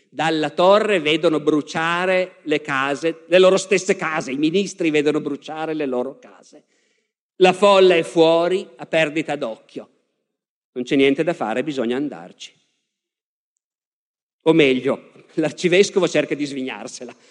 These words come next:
L'arcivescovo di Canterbury a un bel momento esce da una porticina sul Tamigi per prendere una barca e scappare. Lo vede una lavandaia, comincia a gridare, accorre gente, l'arcivescovo è costretto a tornare dentro. Il giorno dopo, venerdì quattordici giugno,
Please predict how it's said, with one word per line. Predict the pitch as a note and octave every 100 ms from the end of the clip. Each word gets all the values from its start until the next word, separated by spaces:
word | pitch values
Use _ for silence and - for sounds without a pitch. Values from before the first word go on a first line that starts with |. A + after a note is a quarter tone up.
| _ _ -
L'arcivescovo | D3+ D3+ E3 F3 F3 E3+
di | E3+
Canterbury | F#3+ G#3 G#3+ G3+ G3
a | F3+
un |
bel | E3+
momento | E3 F3 G#3 G3
esce | E3 F3+ F#3
da | E3
una | E3
porticina | F3 E3+ E3+ F#3 F#3+ E3+
sul | D#3+ D3+
Tamigi | D#3+ F3+ G#3 G#3
per | G3+ D3
prendere | E3 F3 D#3
una | C#3
barca | D3 E3 F3+ F3+ G3 F#3+ - _
e | G#3
scappare. | F#3 - F3 - D3 C3+ C#3+ D#3
Lo | F#3
vede | F3 F3+ F#3 G#3
una | G3
lavandaia, | F#3 F3+ F3+ E3 B2+ A#2+ C3 C3
comincia | D3 D3 E3 F#3
a | F3
gridare, | E3+ D#3 B2+ B2 B2+
accorre | B2 - F#3 E3+ G#3
gente, | E3+ B2+ B2 G#3
l'arcivescovo | E3+ C#3+ F3+ A#2+ G#2 - D3+
è |
costretto | D3+ D#3+ A#2+ G#2
a | C3+
tornare | C#3+ C#3+ C#3+ C#3
dentro. | G2 F#2 F#2+ - _ _ _ _ _ _ _
Il | D#3
giorno | G3+ A3+
dopo, | G3+ E3+ D#3+
venerdì | E3+ F#3+ G3 F3 D3+
quattordici | D3+ - G3 F#3+ F#3
giugno, | C3+ B2 A2+ A2+